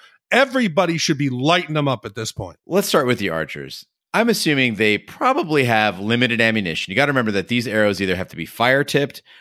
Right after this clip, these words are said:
Speaker 2: or dragon glass tipped. Not a lot of that laying around, so every shot's gotta count. They're shooting at a great distance in the dark, and you gotta remember that real archers in this sort of scenario, if you look back to, and I know this isn't the past, but if you look back to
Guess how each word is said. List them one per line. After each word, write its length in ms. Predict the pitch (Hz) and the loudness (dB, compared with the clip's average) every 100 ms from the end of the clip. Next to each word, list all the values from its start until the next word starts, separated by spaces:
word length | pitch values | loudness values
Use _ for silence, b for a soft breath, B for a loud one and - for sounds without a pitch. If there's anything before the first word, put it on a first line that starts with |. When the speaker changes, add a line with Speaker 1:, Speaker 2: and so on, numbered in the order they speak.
| b | b
Speaker 2:
or 140 | - | -2
dragon 400 | 104 85 98 101 | -2 0 0 0
glass 320 | 87 76 76 - | -4 -6 -6 -8
tipped. 280 | 87 78 - | -8 -8 -6
Not 200 | 131 156 | -2 0
a 60 | 127 | 4
lot 200 | 120 113 | 4 4
of 60 | |
that 180 | 104 85 | 0 0
laying 240 | 95 87 | -2 -4
around, 320 | 82 85 80 78 | -4 -6 -6 -6
so 200 | 98 107 | -6 -4
every 340 | 160 160 151 | -2 0 0
shot's 340 | 117 117 98 | 0 0 0
gotta 220 | - 90 85 | -2 -4 -4
count. 340 | - 82 76 _ _ _ _ | -6 -8 -10 _ _ _ _
They're 120 | 156 | 0
shooting 560 | 165 - 190 147 104 - - | 2 2 2 0 -4 -8 -6
at 100 | 107 | -4
a 60 | |
great 340 | 95 95 123 165 | -2 2 2 2
distance 640 | 165 143 131 120 110 - _ | 0 -2 -2 -2 -4 -14 _
in 180 | 127 143 | -2 0
the 100 | 135 | 0
dark, 380 | 110 98 92 - | 0 0 0 -4
and 100 | 151 | -2
you 60 | 196 | 0
gotta 140 | 240 | 2
remember 260 | 190 151 139 | 2 0 0
that 300 | 110 92 98 | 0 -2 -2
real 240 | 139 233 | 0 2
archers 800 | 202 131 135 - 92 82 82 - _ _ _ _ - | 2 2 2 0 -4 -4 -8 -14 _ _ _ _ -4
in 140 | 127 | 0
this 160 | 135 143 | 0 2
sort 160 | 151 | 0
of 120 | 131 104 | 0 -4
scenario, 400 | 120 110 104 85 | -2 2 2 0
if 120 | 87 | -2
you 100 | 123 | -2
look 220 | 131 - | -2 -2
back 260 | 117 107 107 | 0 0 0
to, 140 | 107 | -2
and 80 | 107 | 2
I 80 | 110 | 2
know 120 | 117 | 2
this 220 | 110 107 | 0 -2
isn't 260 | 101 107 - | -2 -4 -4
the 100 | 101 | -6
past, 440 | 98 92 80 - | -2 -2 -2 -6
but 80 | - | -8
if 80 | 98 | -6
you 80 | 117 | -2
look 280 | 135 - | -2 -2
back 300 | 87 101 95 | -2 -2 -2
to 340 | - 104 90 | -4 -2 0